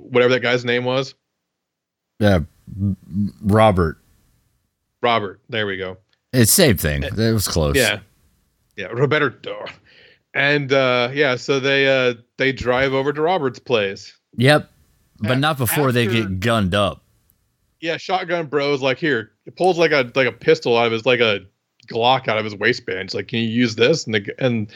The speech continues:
Speaker 1: Greatest American Hero's like, "I'm American. Of course I can use this."
Speaker 2: Yeah, pff. Small arms. Psh.
Speaker 1: <laughs> Yep.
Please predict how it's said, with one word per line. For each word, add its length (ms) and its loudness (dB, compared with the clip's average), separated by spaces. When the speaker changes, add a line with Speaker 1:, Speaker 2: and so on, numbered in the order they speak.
Speaker 1:
Greatest 180 -2
American 240 0
Hero's 220 2
like, 240 0
"I'm 180 -4
American. 680 -2
Of 200 -8
course 320 2
I 120 2
can 200 -6
use 220 -4
this." 420 -4
Speaker 2:
Yeah, 240 -2
pff. 320 -2
Small 640 0
arms. 640 2
Psh. 800 -4
Speaker 1:
<laughs> 460 -20
Yep. 360 -4